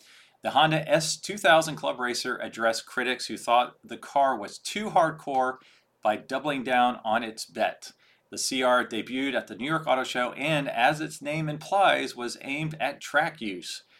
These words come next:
Now, I know quite a few of these never made it to the track. <laughs> Weight was down by ninety pounds, while the power top was replaced by an aluminum hardtop.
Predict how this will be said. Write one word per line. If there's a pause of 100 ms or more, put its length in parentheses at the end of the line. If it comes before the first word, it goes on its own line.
(580)
Now,
I
know
quite
a
few
of
these
never
made
it
to
the
track. (540)
<laughs>
Weight
was
down
by
ninety
pounds,
while
the
power
top
was
replaced
by
an
aluminum
hardtop.